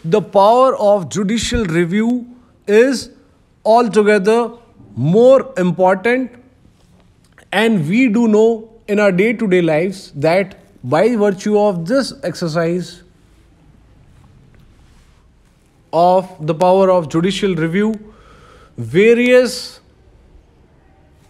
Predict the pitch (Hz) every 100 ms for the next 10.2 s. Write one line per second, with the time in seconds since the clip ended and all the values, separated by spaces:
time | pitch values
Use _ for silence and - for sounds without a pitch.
0 | _ _ _ _ _ 190 180 196 202 -
1 | - _ _ _ - 147 151 190 196 202
2 | 190 175 131 151 196 220 - - - 156
3 | 135 139 180 202 185 214 190 123 123 220
4 | - 180 175 196 196 190 - - - -
5 | 135 151 147 233 262 - - - - 233
6 | 247 160 - 113 85 - - - - _
7 | _ _ _ _ _ _ _ _ - -
8 | - - - - - - - 196 - 226
9 | - 285 269 240 - - 170 196 220 226
10 | 240 -